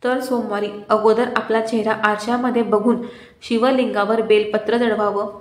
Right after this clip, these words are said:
व आजचा पेपर चांगला जाऊ देत, अशी मनोकामना शंकराच्या पिंडीजवळ मागावी. जर पेपर मंगळवारी येणार असेल, तर हनुमानाच्या मंदिरात जाऊन हनुमानाचे दर्शन घेऊन गुढ फुटाण्याचा नैवेद्य हनुमानाला दाखवावा व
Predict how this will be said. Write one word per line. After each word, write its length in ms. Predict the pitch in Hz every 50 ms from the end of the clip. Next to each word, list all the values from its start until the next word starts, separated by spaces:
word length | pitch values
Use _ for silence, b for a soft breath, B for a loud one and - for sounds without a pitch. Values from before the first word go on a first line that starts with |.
| - - -
व 40 | 220
आजचा 400 | 214 - - 208 214 - - 247
पेपर 320 | 240 240 226 226 - 220 220
चांगला 400 | - - 220 196 196 208 226 247
जाऊ 260 | 240 233 208 208 202
देत, 180 | 190 202 202 202 202 B B B B B B B B -
अशी 220 | 214 202 - 262
मनोकामना 580 | 262 247 247 214 208 208 208 202 196 196 196 220
शंकराच्या 580 | - - 220 208 202 202 208 202 196 196 214 214
पिंडीजवळ 600 | - 220 196 196 190 202 196 202 196 190 220 311 - - - - - - -
मागावी. 420 | - 214 202 196 185 185 180 185 - - - - - _ _ _ _ _ _ _ _ _ _ _ _ _ _ -
जर 140 | 220 233 -
पेपर 280 | - 226 214 - 233 226
मंगळवारी 540 | 220 208 208 202 202 208 214 220 220 254 277
येणार 260 | 277 247 240 226 220
असेल, 320 | 226 226 - 220 196 B B B B B B B B -
तर 80 | 240 240
हनुमानाच्या 680 | 233 226 233 214 214 220 226 214 214 214 220 269 277
मंदिरात 420 | 269 277 240 220 220 220 220 226 214 -
जाऊन 160 | 220 220 202 - - - - 226
हनुमानाचे 600 | 208 214 240 247 247 240 220 214 208 - 226 214
दर्शन 420 | 202 208 208 208 - 254 269 262
घेऊन 220 | 247 254 220 202
गुढ 440 | - - 208 202 196 - 233 247 269
फुटाण्याचा 640 | 294 285 294 277 - 247 220 208 202 196 202 214 214
नैवेद्य 500 | 214 214 208 196 202 202 196 190 214 202 202 B B B B B B - -
हनुमानाला 580 | 240 214 233 254 254 247 226 220 214 202 208
दाखवावा 560 | 208 202 202 202 202 208 233 240 233 208 202 208
व 180 | - 190 208